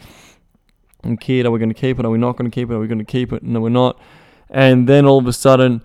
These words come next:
at the end of the day, it's her decision if she wants to keep it or not. I had, I couldn't tell her yes or tell her no. So she said to me, she goes, "Andrew, what I'm gonna do, I'm gonna actually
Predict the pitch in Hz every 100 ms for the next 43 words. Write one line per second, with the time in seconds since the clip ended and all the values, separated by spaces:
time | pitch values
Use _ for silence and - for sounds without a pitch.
0 | _ _ _ _ - 170 175 170 135 143
1 | 156 123 120 127 - 131 - - - 131
2 | 131 120 123 117 113 104 117 113 - -
3 | 123 117 110 120 117 - 117 117 110 -
4 | - _ _ _ - 117 - 123 120 107
5 | - _ _ _ - - 123 120 113 120
6 | 120 - 120 - 117 110 120 127 117 131
7 | 120 110 _ _ _ _ _ _ - 180
8 | 196 - 175 170 147 131 127 127 120 -
9 | 143 147 147 151 147 - _ 53 _ _
10 | _ _ _ _ _ 127 131 139 135 131
11 | 156 143 - 120 127 135 127 131 - 139
12 | 135